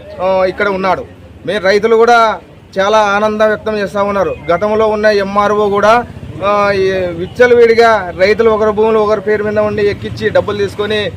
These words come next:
ఆమె ట్రాన్స్ఫర్ అయిపోయి ఈయన ఉన్న గ-, ఈయన ఎంఆర్ఓ అయినా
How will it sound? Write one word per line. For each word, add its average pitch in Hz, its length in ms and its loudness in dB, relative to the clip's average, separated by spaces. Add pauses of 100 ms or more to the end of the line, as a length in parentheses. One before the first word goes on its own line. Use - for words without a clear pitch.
(280)
ఆమె 202 260 2
ట్రాన్స్ఫర్ 202 480 -2
అయిపోయి 220 340 2 (220)
ఈయన 214 200 2
ఉన్న 247 220 4
గ-, 226 180 2
ఈయన 226 260 2
ఎంఆర్ఓ 226 460 4
అయినా 240 360 2